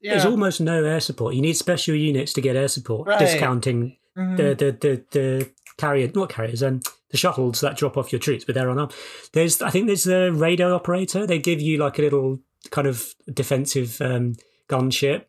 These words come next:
Speaker 1: which I, I think I'd never actually recruited one of those after the first mission they appear in. And then you get, uh, later on, you can get a, a single fleet support unit who can call in an airstrike, which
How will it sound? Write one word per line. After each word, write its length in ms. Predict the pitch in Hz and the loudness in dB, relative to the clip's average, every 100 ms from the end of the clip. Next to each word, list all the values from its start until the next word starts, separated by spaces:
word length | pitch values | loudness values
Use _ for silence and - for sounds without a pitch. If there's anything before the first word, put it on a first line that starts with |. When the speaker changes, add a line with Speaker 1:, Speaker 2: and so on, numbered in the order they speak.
| - | -4
Speaker 1:
which 220 | 139 - | -2 -2
I, 120 | 151 - | -2 -4
I 60 | |
think 200 | 147 165 | -2 0
I'd 180 | 151 135 | 0 2
never 340 | 127 139 131 127 | 2 2 2 0
actually 360 | 135 131 139 | 0 -2 -2
recruited 420 | 127 127 135 127 127 | -2 -2 -2 0 0
one 140 | 131 | 0
of 60 | 135 | 0
those 220 | 143 131 | 0 0
after 220 | 123 135 | -2 -2
the 80 | 117 | -4
first 320 | - 127 - | -2 -2 -2
mission 260 | 135 - 135 | -4 -2 -4
they 100 | 135 | -6
appear 240 | - 139 | -6 -4
in. 120 | 156 - - - - | -4 -6 -20 -16 -2
And 100 | 139 | 0
then 100 | 143 | 2
you 80 | 143 | 0
get, 240 | 147 143 | 0 0
uh, 160 | 147 143 | -2 -2
later 380 | 139 151 143 151 | 2 2 0 -2
on, 120 | 135 | -2
you 80 | 123 | -2
can 100 | 127 | -2
get 240 | 139 131 | -2 -2
a, 180 | 190 120 _ - _ - | -4 -6 _ -20 _ -6
a 60 | |
single 480 | - 160 143 135 131 | 0 2 2 2 0
fleet 420 | 120 - 139 147 | -2 -2 0 -2
support 380 | - - 160 160 | -4 -2 0 0
unit 340 | 151 175 185 170 | 2 2 0 0
who 120 | 151 | -2
can 140 | 143 | -2
call 220 | 127 143 139 | -2 0 0
in 80 | |
an 80 | 131 | 2
airstrike, 600 | 127 131 - 147 147 180 | 0 -2 -4 -2 -2 -2
which 260 | 143 143 | -2 -4